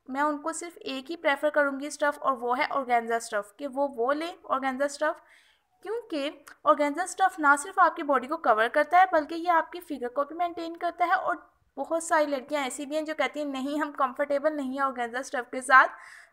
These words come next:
तो मैं उन्हें यही कहना चाहती हूँ कि ऑर्गेन्जा स्टफ़ सब पे सूट करता है, हर एक पे सूट करता है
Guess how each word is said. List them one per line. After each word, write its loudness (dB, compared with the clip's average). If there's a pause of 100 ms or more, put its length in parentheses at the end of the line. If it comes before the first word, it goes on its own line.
तो -2
मैं 2
उन्हें 2
यही 0
कहना 4
चाहती 4
हूँ -4
कि -10
ऑर्गेन्जा 4
स्टफ़ 2
सब 6
पे -2
सूट -2
करता 6
है, 6
हर 4
एक -2
पे -6
सूट -6
करता -4
है -6